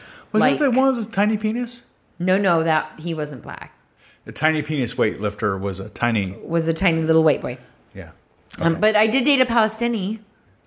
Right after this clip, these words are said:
Speaker 2: Also,
Speaker 1: Pal-
Speaker 2: um,
Speaker 1: Palestinian.
Speaker 2: Yeah. No, and the reason that didn't work is 'cause he wanted to come over one night, and I said, "Well, I have to study."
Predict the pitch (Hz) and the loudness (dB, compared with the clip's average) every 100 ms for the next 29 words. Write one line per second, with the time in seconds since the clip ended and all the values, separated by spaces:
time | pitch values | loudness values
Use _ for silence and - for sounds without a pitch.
0 | _ 165 170 185 180 202 185 175 123 101 | _ 0 0 2 2 4 2 2 0 0
1 | 98 - 123 110 82 78 - 226 262 - | -2 -2 -2 -2 -8 -14 -12 -2 -2 -2
2 | - - 240 233 220 226 220 233 220 240 | -12 -4 0 2 2 2 4 4 4 2
3 | 302 226 185 170 170 170 202 - 202 170 | 2 2 2 2 2 2 0 2 2 2
4 | 160 - _ _ _ _ _ - 262 269 | 0 -12 _ _ _ _ _ -2 2 4
5 | 254 214 208 214 262 233 170 165 160 - | 4 4 4 4 4 4 2 4 2 4
6 | 180 170 180 175 160 170 170 - 151 - | 0 2 2 2 2 2 2 0 -2 -2
7 | 269 226 135 151 160 | 0 2 0 -2 -4